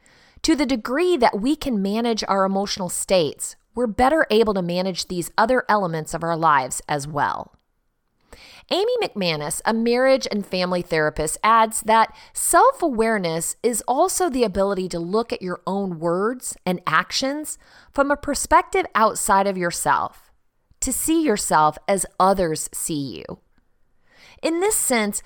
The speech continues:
we can see how self-awareness is a way of introspection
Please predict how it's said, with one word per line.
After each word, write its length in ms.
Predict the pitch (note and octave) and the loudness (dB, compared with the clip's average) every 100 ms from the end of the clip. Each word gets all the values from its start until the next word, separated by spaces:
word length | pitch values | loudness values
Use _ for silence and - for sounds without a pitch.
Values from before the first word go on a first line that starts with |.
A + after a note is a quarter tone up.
| - - | -14 0
we 160 | C#4+ | 0
can 200 | E4 D4 | 2 -2
see 240 | B3 C4 A3 | -2 -2 0
how 140 | G#3 | -2
self-awareness 1000 | G3+ G#3 G3 G#3 F#3 G#3 A3 F#3+ F3+ - - | 0 2 2 0 0 0 0 0 0 -2 2
is 200 | G3+ F#3+ | 2 2
a 60 | |
way 320 | F3+ F#3+ G3+ F#3+ | 2 4 6 4
of 140 | F3 | 2
introspection 1000 | G#3 A3 A#3 - - D4 - - D3+ D3 | -4 -4 -4 -4 0 0 0 -2 -4 -6